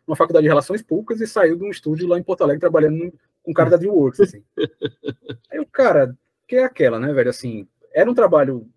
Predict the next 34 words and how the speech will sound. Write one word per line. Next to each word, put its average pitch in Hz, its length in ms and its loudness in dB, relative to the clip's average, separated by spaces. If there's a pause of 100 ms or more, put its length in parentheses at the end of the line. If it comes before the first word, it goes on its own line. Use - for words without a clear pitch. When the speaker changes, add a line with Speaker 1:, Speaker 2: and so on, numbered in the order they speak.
(480)
Speaker 1:
inte-, 151 260 -6
divertido, 156 680 -4
assim, 120 180 -12
interessante, 147 500 -4
tava 147 140 -2
aprendendo 156 300 -6
pra 165 100 -8
caramba 135 360 -4
ali 113 100 -6
com 117 80 -14
a 117 40 -12
galera, 113 320 -8 (380)
mas 156 560 -2 (360)
era 156 260 2
um 214 540 -6
estúdio 208 880 -8
de 180 340 -10 (180)
audiovisual, 165 640 4
trabalhando 143 340 2
com 160 120 -2
edital, 143 680 0 (420)
um, 160 500 -12
um 175 100 -6
Speaker 2:
Uhum. 127 60 0
Speaker 1:
salário 165 360 2 (120)
de 165 80 -16
estagiário 147 640 0
ali, 117 140 -6
não 131 120 -6
era 139 80 -4
uma, 143 180 -8
uma 131 180 -14
coisa 120 260 -12
que 113 400 -16